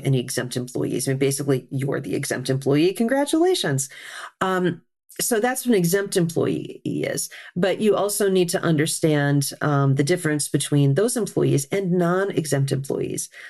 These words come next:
Non-exempt employees are people who are eligible for, for overtime. Um, generally, they're people who are paid hourly. Um, they're generally not salaried employees, although there are s-, s-, some salaried employees, depending on how low the salary is,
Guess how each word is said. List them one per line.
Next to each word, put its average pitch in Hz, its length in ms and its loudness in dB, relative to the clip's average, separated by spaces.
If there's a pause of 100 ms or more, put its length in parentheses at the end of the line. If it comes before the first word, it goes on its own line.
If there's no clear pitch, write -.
(140)
Non-exempt 247 580 0
employees 180 520 2
are 185 120 -2
people 165 300 0
who 151 100 0
are 170 160 0
eligible 143 440 2
for, 139 260 -2 (160)
for - 200 -2
overtime. 120 600 -4 (520)
Um, 135 520 2
generally, 147 480 2
they're 135 300 0
people 135 320 -2
who 135 120 -2
are 127 80 -2
paid 135 320 -4
hourly. 233 720 2 (420)
Um, 135 800 2
they're 139 240 0 (100)
generally 311 460 4
not 226 240 0
salaried 202 440 2
employees, 175 680 4
although 160 520 2
there 165 440 0
are 151 320 -2
s-, - 400 -6
s-, - 240 -6
some 208 480 0 (260)
salaried 185 440 2
employees, 160 560 4
depending 151 380 2
on 147 100 2
how 147 160 0
low 135 200 4
the 170 100 -2
salary 175 500 2
is, 175 220 0